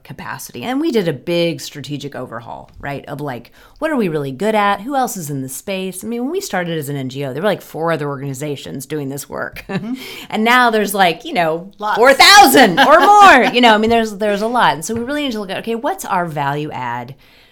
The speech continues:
Speaker 1: But also, when we were created in nineteen ninety-seven, you know,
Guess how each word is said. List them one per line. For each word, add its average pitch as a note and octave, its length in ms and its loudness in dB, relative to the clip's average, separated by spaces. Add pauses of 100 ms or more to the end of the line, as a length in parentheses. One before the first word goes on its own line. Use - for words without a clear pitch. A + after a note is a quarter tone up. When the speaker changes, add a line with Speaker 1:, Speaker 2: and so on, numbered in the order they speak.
(280)
Speaker 1:
But A#3 120 2
also, B3+ 440 -4
when E3 180 -8
we C4+ 160 -8
were G4 120 -6
created D#4 420 -8
in C4+ 160 -6
nineteen C4 340 -6
ninety-seven, D#4 840 -6 (420)
you G4+ 80 -4
know, B3+ 360 -4